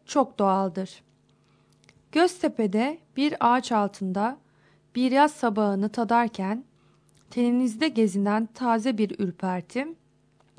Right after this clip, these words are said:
sizi dün ayrıldığınız bir boğaz köyüne, çok uzak ve değişik bir dünyaymış gibi çağırır. İstanbul'da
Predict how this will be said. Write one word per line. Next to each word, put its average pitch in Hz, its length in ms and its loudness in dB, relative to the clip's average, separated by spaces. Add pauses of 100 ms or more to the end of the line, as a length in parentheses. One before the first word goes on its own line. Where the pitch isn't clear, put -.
(360)
sizi 277 580 0
dün 330 200 0
ayrıldığınız 208 840 2
bir 226 200 -2
boğaz 220 340 0
köyüne, 196 500 -4 (880)
çok 349 240 -2
uzak 220 480 -2 (120)
ve 247 160 0
değişik 254 360 0
bir 247 240 -2
dünyaymış 240 520 2
gibi 233 280 -6
çağırır. 196 640 -2 (1200)
İstanbul'da 269 920 2